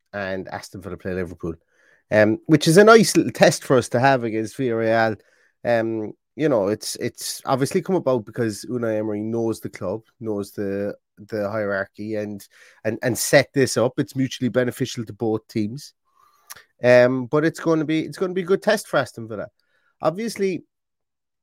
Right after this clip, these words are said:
um, this camp that we've had over the last, I'm not gonna call it four weeks 'cause it hasn't been four weeks. It's really only been, I'd say, maybe the bones of about seventeen, eighteen days that, that these players have been through.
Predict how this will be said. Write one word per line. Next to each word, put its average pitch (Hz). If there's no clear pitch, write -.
um, 135
this 151
camp 165
that -
we've 110
had 101
over 113
the 110
last, 110
I'm -
not -
gonna 117
call 101
it -
four 90
weeks 90
'cause 90
it 92
hasn't 98
been 92
four 90
weeks. 95
It's 90
really 110
only 101
been, 92
I'd 104
say, 117
maybe 104
the 92
bones 107
of 98
about 98
seventeen, 104
eighteen 95
days 104
that, 107
that 110
these 120
players 127
have 101
been 104
through. 107